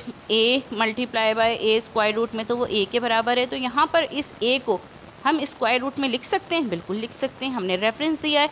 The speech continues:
ये लिखा हमने और लिखने के बाद इसको अलग अलग square root a में कर दिया ताकि हमारे लिए simple हो जाए इसको cancel करना। तो ये देखिए square root a से square root a cancel, ऊपर क्या रह गया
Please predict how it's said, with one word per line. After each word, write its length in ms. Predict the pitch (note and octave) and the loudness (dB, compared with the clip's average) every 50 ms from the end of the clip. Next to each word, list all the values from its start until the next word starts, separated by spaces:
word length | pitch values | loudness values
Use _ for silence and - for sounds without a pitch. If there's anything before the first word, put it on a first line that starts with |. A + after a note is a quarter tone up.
| - - - - - - - | -4 -12 -18 -18 -16 -10 -6
ये 140 | A3 C4 C#4 | -2 -2 0
लिखा 260 | C4 B3+ - - F4 F4 | 0 0 0 2 2 2
हमने 340 | E4+ E4+ D#4+ D#4 D#4+ D#4+ | 2 2 0 2 2 2
और 120 | D#4+ D#4 C#4 | 2 2 2
लिखने 280 | A#3+ B3+ - E4 E4 | 0 -2 -2 -2 -2
के 140 | E4 - D4+ | 0 -2 0
बाद 240 | B3 B3+ B3 B3+ A#3+ | 2 2 2 2 2
इसको 280 | C4 B3+ - - C#4 D#4+ D#4+ - | -2 -6 -2 0 0 0 0 0
अलग 260 | - A3 A3+ A3+ B3 B3 | 0 0 2 2 0 0
अलग 300 | - - A3+ A3 A3+ A#3+ | 0 0 0 0 0 -2
square 380 | A#3+ - - - G#3+ A3 G3+ G3 | -4 -4 -2 0 2 2 2 2
root 160 | G#3+ B3 - - | 0 -4 -2 0
a 120 | G3 G#3 | 0 0
में 120 | F#3+ G#3 A3+ | 0 0 0
कर 160 | - A#3 G3+ | 2 2 0
दिया 180 | F#3+ F#3+ A#3+ C4+ | 2 2 0 0
ताकि 260 | C4 C#4 A#3+ A3+ - B3+ | 2 2 0 2 0 0
हमारे 320 | B3 B3 A3+ A3+ A3 A3+ | 0 2 2 2 2 2
लिए 140 | B3 C4+ D#4+ | 0 -2 -2
simple 500 | - - - G4 G#4 G#4 - - E4 C#4 | -2 0 0 0 0 0 0 0 2 2
हो 120 | C4+ A#3 G#3 | 2 2 2
जाए 200 | G#3+ A3+ G#3 G3+ | 2 2 2 0
इसको 300 | G#3 - - - C#4+ G4+ - - - - - - - - | -2 -4 -2 0 0 0 0 -4 -16 -18 -20 -20 -8 -4
cancel 400 | - A#3+ A3+ A3 A3 - - A#3 A3+ | -2 0 0 0 0 -2 -2 -2 -2
करना। 360 | - A#3+ G3 F3 E3 C3+ - - - - - - | 0 0 0 2 2 -2 -4 -4 -6 -12 -8 -4
तो 80 | D4+ | -2
ये 180 | D4+ C#4+ F4 F4+ | 0 2 2 2
देखिए 340 | D4 A#3+ F#3+ - - B2+ A#2 - - - - - - - - - - - - | 2 0 -4 -6 -10 -14 -14 -14 -16 -20 -20 -20 -20 -20 -20 -20 -14 -8 -6
square 500 | B3 - - - - B3+ A#3+ B3 B3 B3 | -6 -6 -6 -2 0 2 2 4 2 2
root 240 | B3 C4+ C#4 - - - - | 0 -2 -4 -6 -6 -4 0
a 200 | C4+ D4 E4 E4+ | 2 2 2 2
से 220 | - - E4+ E4 D#4 | 0 0 0 0 0
square 360 | - B3 - B3 A#3 A#3 A3+ | -2 -2 -2 0 0 0 0
root 160 | A#3 B3 - A3+ | -2 -4 -4 -2
a 140 | - A3 G#3 - | -2 -2 -2 -2
cancel, 440 | - - A#3+ B3 A#3+ - - D#4 F#4 G#4+ - - - - - - | -2 -2 0 0 0 0 0 0 0 -2 -4 -8 -18 -16 -14 -14
ऊपर 280 | - - - - A#3 A3+ | -12 -6 -2 -2 -2 0
क्या 160 | - A#3+ A3+ | 0 0 0
रह 180 | A3 G#3+ G#3 G3+ | 0 0 -4 -6
गया 240 | G3 G3 G#3+ G#3+ | -4 0 2 2